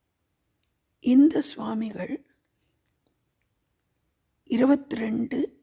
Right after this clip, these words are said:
ஜூலை ஆயிரத்தி எண்ணூத்தி பதிமூணுல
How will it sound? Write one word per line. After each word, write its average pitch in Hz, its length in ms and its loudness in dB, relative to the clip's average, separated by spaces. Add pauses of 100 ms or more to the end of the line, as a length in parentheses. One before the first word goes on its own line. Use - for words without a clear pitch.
(140)
ஜூலை 226 880 -2 (400)
ஆயிரத்தி 233 840 -4
எண்ணூத்தி 214 680 -2
பதிமூணுல 220 840 0